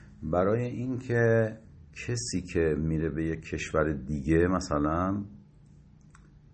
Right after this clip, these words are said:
آدم عاقلی که باشه، این معمولاً سعی می‌کنه که یه کاری بکنه که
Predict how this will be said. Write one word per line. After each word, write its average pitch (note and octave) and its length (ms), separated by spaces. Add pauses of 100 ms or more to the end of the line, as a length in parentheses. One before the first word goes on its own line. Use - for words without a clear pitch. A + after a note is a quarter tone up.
(180)
آدم E2 340
عاقلی D#2+ 560
که D#2 140
باشه، F2 720 (1040)
این G#2+ 240
معمولاً F#2 880 (320)
سعی F#2+ 300
می‌کنه E2 840 (520)
که - 160
یه F#2+ 140
کاری G#2+ 520
بکنه A2+ 580 (120)
که G2 380